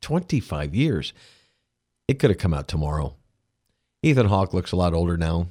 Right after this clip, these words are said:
Uma, Uma Thurman looks about the same now. Jude Law looks a lot older now. Um, but other than that, the movie holds up as today because we're still not to this point yet. It took the whole idea of your D N A deciding your future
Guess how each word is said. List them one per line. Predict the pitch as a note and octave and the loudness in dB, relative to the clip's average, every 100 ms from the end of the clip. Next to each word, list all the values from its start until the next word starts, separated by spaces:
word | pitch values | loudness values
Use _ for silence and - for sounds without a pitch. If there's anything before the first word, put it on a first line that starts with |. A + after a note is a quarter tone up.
| - | 0
Uma, | A#2+ A#2 - | 2 2 4
Uma | A#2+ F#2+ | 4 4
Thurman | F#2 F2 | 2 0
looks | F2 - | 0 -2
about | D#2+ | -6
the | C#2 | -6
same | - E2 D#2+ F2 | -6 -4 -4 -4
now. | E2 E2+ E2+ F#2 | -4 -4 -6 -4
Jude | - A2 F2 | 2 2 2
Law | E2+ G2+ G2+ | 2 2 2
looks | E2 - | -2 -4
a | - | -6
lot | C#2+ A#2+ | -8 -10
older | - B2 | -14 -16
now. | - A2+ - _ _ _ _ _ _ | -16 -16 -18 _ _ _ _ _ _
Um, | E2 D2 C#2 C#2 | -2 -2 -4 -6
but | - A2 | 2 4
other | C3 G#2 | 4 2
than | D#2 C#2+ | -2 -4
that, | F2+ G3 - - _ _ - | -4 -4 -6 -14 _ _ 0
the | |
movie | G#2 A2+ F#2 | 4 4 2
holds | F2 E2 - | 0 -2 -2
up | F2 | -2
as | E2+ - | -4 -6
today | - E2 F2+ G#2 F#2 E2 | -8 -6 0 2 2 2
because | F2 - E2+ D#2+ - - | -2 -2 -4 -4 -10 -6
we're | F#2+ | -4
still | F2+ - F#2 | -4 -2 -2
not | E2 D2 | -2 -4
to | D2+ | -8
this | D2 - | -8 -10
point | - E2+ - | -8 -8 -8
yet. | B1+ - _ _ _ _ | -14 -16 _ _ _ _
It | G2 F#2 - | -2 -2 -2
took | C3 A#2+ - | -2 -2 -2
the | E2 | -2
whole | E2 E2 D#2+ | 0 0 0
idea | D#2+ D#2 F#2+ G2 E2 | -2 -2 2 2 2
of | D2+ E2 | 0 -2
your | F2 | -2
D | E2+ F#2+ | 0 2
N | E2+ | 2
A | E2+ D#2+ | 2 0
deciding | E2 - F2 D2+ D2+ | -2 -2 -2 -2 -4
your | D2 | -4
future | - C#3+ C#3 G2 F2 | 2 2 2 0 0